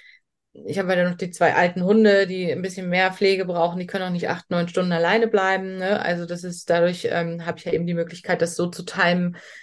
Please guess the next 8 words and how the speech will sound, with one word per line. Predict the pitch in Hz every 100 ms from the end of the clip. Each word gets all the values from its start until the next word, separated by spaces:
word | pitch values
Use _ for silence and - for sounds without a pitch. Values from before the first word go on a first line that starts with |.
| -
ähm, | - 175 170 170
dass | 175 175
ich | 175 -
allem | 202 196 -
irgendwie | 190 185 180 180 170
gerecht | 170 180 247 -
werde. | 160 160 196 269 - _ _ _ _ _ _ _
Ja, | 175 165 175